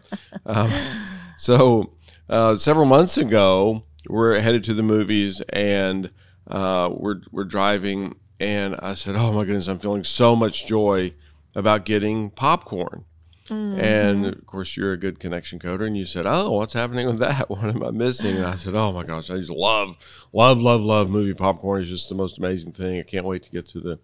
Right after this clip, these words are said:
Speaker 2: theater. You know, I'm just flooded with joy about getting it." And you oohed me. You didn't, you know,
Speaker 1: Yeah, yeah.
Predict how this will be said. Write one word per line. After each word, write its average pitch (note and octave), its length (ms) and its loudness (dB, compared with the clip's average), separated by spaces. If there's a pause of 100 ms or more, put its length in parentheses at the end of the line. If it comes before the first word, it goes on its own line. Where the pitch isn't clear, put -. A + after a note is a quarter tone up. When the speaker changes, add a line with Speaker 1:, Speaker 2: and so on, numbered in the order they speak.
(440)
Speaker 2:
theater. F#2+ 360 0
You F#2 100 -4
know, F2 60 -4
I'm F2+ 80 -6
just - 160 -14
flooded F#2+ 220 -4
with F2 100 -6
joy F2+ 200 -4
about E2 280 -6
getting F#2+ 240 -4
it." - 120 -12 (320)
And A2 200 2
you D#3+ 100 4
oohed C3 260 4
me. C3 180 6
You C#3 240 -2
didn't, A#2+ 400 0 (100)
you A2 120 -6
know, G2+ 160 0
Speaker 1:
Yeah, G2 100 -2
yeah. F#3+ 60 -8